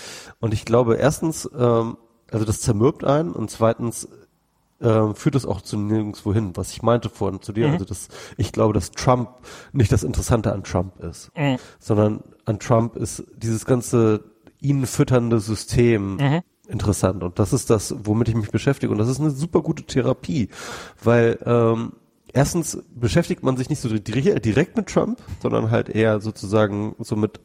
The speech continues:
Speaker 1: anderen Dingen, die auch interessanter sind,
Speaker 2: Mhm.
Speaker 1: die auch komplexer sind als Trump. Trump ist ja auch,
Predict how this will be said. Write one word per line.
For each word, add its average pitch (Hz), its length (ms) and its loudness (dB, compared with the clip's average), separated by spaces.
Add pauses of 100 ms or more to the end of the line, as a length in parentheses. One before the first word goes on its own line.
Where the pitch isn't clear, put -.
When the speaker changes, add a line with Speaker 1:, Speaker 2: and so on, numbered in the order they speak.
Speaker 1:
anderen 156 400 0
Dingen, 156 320 0
die 113 200 -4
auch - 280 -4
interessanter 117 640 -2
sind, 175 340 -2
Speaker 2:
Mhm. 147 260 2
Speaker 1:
die 127 80 4
auch - 120 2
komplexer 120 720 2
sind 170 260 0
als - 220 -4
Trump. 156 240 0
Trump - 240 0
ist - 100 -6
ja 98 60 2
auch, 98 100 -2